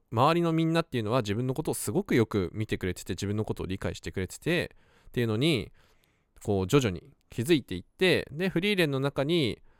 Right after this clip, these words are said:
まあ、人の心が宿っていくというよりは、もともとフリーレンの中に埋もれてた、この人の心、人としての心みたいなものが少しずつ浮き上がってきて、こう、まあ、人間味が増していくっていうとまたちょっと語弊が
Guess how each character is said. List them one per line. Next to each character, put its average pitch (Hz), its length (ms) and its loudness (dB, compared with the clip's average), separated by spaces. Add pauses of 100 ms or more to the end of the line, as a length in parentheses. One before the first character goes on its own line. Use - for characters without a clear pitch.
(320)
ま 95 60 -2
あ、 - 20 -4
人 - 220 0
の 208 80 0
心 208 260 2
が 110 100 2
宿 127 260 2
っ - 20 0
て - 180 -6
い 117 100 2
く 101 360 -2
と 120 100 -4
い 120 60 0
う - 20 0
よ 135 100 2
り - 120 0
は、 170 240 6
も 101 120 -2
と 208 120 -2
も 220 80 -4
と 220 100 -4
フ 202 160 -2
リ 226 160 -2
ー - 20 -4
レ 208 60 0
ン 180 80 -2
の 165 80 0
中 156 240 -2
に 175 240 0
埋 123 100 0
も 165 140 2
れ 175 100 -2
て 180 140 -8
た、 196 380 -2
こ 98 120 -6
の 82 200 -8 (200)
人 - 220 -6
の 95 100 -4
心、 98 440 -4
人 - 200 -10
と 98 140 -4
し - 80 -8
て 113 140 -4
の - 160 -8 (100)
心 101 340 -2
み 98 120 -4
た 92 100 -4
い 87 60 -2
な 90 40 -4
も 98 140 -4
の 113 140 -4
が 170 260 0 (320)
少 - 80 0
し - 100 -4
ず 202 140 0
つ - 80 -8
浮 - 120 -2
き - 120 -4
上 104 100 2
が 117 100 0
っ - 40 -8
て - 160 -10
き - 80 -16
て、 190 400 2 (240)
こ 85 540 -4
う、 - 40 -20 (260)
ま - 40 -8
あ、 95 40 -4
人 165 260 -4
間 175 160 0
味 170 100 -2
が 156 80 0
増 143 100 0
し - 80 -8
て 196 120 -4
い 196 40 -10
く 247 120 -6
っ - 20 -16
て - 120 -4
い 107 40 4
う 95 60 -2
と 98 80 -4
ま 98 80 0
た 101 100 -4
ち - 60 -6
ょ - 20 -4
っ 101 40 -8
と 87 60 -8
語 92 140 -2
弊 107 160 0
が 98 160 -2